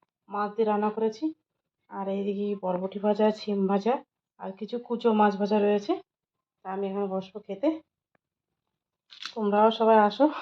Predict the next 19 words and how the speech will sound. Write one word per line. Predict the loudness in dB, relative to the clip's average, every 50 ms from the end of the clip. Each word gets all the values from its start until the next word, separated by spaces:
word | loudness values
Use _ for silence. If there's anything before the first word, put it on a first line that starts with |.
| 0 2 2 0 -2 -10 _ -12 -8 0 6
তা | 8 10
এই | 10 10 10
যে | 8 6 8 10
বসলাম, | 10 8 8 8 6 6 6 6 6 4 2 0 0 -2 -2 -2 -2 -2 -2 -4 -4 -4 -4 -4 -4 -4 -4 -4 -4 -4 -4 -4 -4 -2 -2 2 4
প্রচণ্ড | 4 4 6 8 10 10 10 12 10 10
গরম | 10 12 12 10 10 8 6 6
পড়েছে | 6 8 6 6 6 6
জানো, | 6 8 8 8 8
মানে | 8 8 8 8
এত | 8 8 6 4 4 2 2 4 6
গরম | 8 8 8 8 8 8
লাগছে | 8 6 6 4 4 4 6
না। | 6 6 6 4 2 -2 -4 -4 -4 -4 -4 -4 -4 -4 -2 2 4
এমনিও | 6 8 10 10 12 12 12 10
সব | 8 8 6 6 6 6
জায়গায় | 6 6 8 8 8 8
গরম | 10 10 10 10 8 6
পড়ে | 8 8 8 10 10
গেছে, | 10 8 8 6